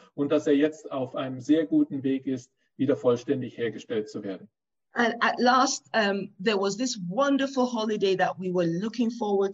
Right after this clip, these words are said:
Speaker 2: to. I was really looking forward to it. We booked it. We, it's something, it was like a dream holiday, but then we had to cancel it because of covid.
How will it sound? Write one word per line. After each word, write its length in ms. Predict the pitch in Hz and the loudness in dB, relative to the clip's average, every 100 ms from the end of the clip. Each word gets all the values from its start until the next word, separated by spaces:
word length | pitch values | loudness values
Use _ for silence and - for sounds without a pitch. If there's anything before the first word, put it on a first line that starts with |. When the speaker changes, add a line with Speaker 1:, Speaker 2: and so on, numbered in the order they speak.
| - | -4
Speaker 2:
to. 240 | 214 202 | -4 -2
I 140 | 202 185 | 0 0
was 260 | 185 160 156 | 0 -2 -6
really 320 | 190 240 233 | -2 -2 0
looking 260 | 226 226 208 | -2 -2 -2
forward 300 | 208 202 208 208 | 0 0 0 0
to 140 | 214 | 0
it. 200 | 214 202 - - _ | 0 -4 -10 -20 _
We 180 | 165 190 | -4 -4
booked 520 | 156 127 262 254 - | -4 -2 -2 -2 -2
it. 160 | 233 - | -2 0
We, 260 | 196 196 180 - - - | 0 2 0 -6 -14 -6
it's 280 | 233 - - | -6 -4 0
something, 320 | 269 262 202 | 2 2 0
it 40 | |
was 120 | 196 | -2
like 160 | 196 175 | -2 -2
a 60 | 196 | -4
dream 360 | 180 226 240 | -2 -2 -2
holiday, 540 | 185 196 196 190 190 190 - - - _ | -2 0 0 2 0 -2 -8 -20 -20 _
but 180 | 208 - | -2 2
then 220 | 233 214 | 2 2
we 120 | 214 | 0
had 260 | 208 208 - | 0 -2 -4
to 100 | 208 | -4
cancel 640 | 202 - 196 202 - 180 143 | -4 -2 -2 -2 -4 -4 -2
it 240 | 143 - | -4 -8
because 300 | 170 180 202 | -8 -4 -2
of 180 | 381 - | -2 -4
covid. 480 | - 185 180 156 | 2 4 4 2